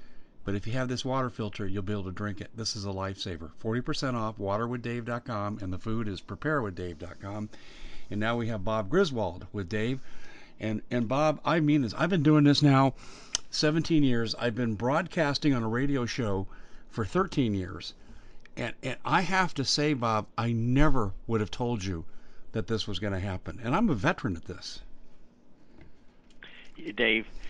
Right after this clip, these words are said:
Speaker 2: you know, I, I would just say this. None are more hopelessly enslaved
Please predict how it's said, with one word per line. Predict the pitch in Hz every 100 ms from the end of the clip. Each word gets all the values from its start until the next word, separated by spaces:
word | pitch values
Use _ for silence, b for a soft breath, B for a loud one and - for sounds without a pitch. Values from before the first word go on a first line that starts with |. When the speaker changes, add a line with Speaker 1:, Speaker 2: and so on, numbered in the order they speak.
| B
Speaker 2:
you | 120
know, | 117 107 123 -
I, |
I | 127 123
would | 120 117
just | 110
say | - 117
this. | 104 -
None | 95 123 143 156 - -
are | 117
more | 104 95 90
hopelessly | - 120 - 139 - 139 135
enslaved | 135 - 107 90 82 82 -